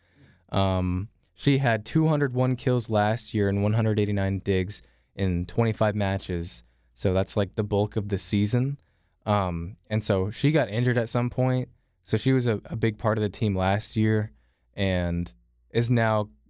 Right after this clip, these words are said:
getting to a point, I think, where she's, like, almost a hundred percent healthy and a key contributor to the front line of the team. Um,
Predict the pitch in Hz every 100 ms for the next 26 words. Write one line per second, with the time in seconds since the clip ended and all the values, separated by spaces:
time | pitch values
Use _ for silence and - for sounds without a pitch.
0 | 135 127 120 113 107 - 110 101 101 -
1 | 107 - 98 107 104 101 92 - _ _
2 | _ _ _ _ - 113 110 104 113 117
3 | 104 98 98 104 107 104 101 98 _ _
4 | _ _ - 101 98 90 - - 107 -
5 | 110 107 98 104 104 101 98 92 - _
6 | _ - 101 92 95 - 104 101 - 101
7 | 95 92 90 87 90 90 - - 135 135
8 | 131 131 _ _ _ _ _ - 101 90
9 | 82 82 -